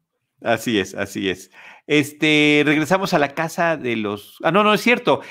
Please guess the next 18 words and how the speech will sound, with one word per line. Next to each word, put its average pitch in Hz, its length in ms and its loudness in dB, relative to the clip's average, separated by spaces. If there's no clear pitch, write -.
Regresamos 165 500 2
al 139 140 2
metro. 196 640 0
Y 135 140 -6
ya, 151 160 4
ya 151 300 -2
consiguió 151 600 2
su 190 160 -8
giro. 160 400 -2
No 180 100 -4
sabemos 165 300 -4
si - 100 -10
regresó 110 240 -8
al 127 80 -6
mismo 117 640 -6
vagón 113 460 0
o 127 80 4
no, 139 340 2